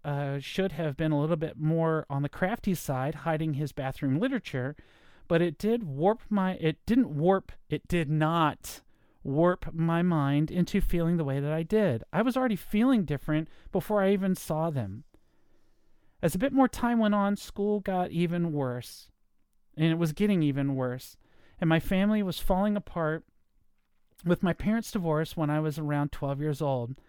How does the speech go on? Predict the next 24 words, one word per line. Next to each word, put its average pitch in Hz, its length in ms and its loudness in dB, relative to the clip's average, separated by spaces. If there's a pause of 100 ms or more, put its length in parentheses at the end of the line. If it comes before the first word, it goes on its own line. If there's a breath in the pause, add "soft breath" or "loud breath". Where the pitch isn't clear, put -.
(360 soft breath)
I 160 100 0
had 175 180 2
really 190 200 2
begun 220 280 4
to - 120 -4
feel 190 280 2
out 165 160 2
of - 180 -2
place, 156 420 -4
and 165 140 -2
I 156 60 0
started 170 440 -4
to 185 120 -8
wonder 170 400 0
if 147 160 -6
I 151 100 -4
had 135 160 -8
not 156 300 0
been 165 160 -2
born 147 320 -2
in 139 80 -2
the 139 80 -2
wrong 143 260 -2
body. 175 480 -2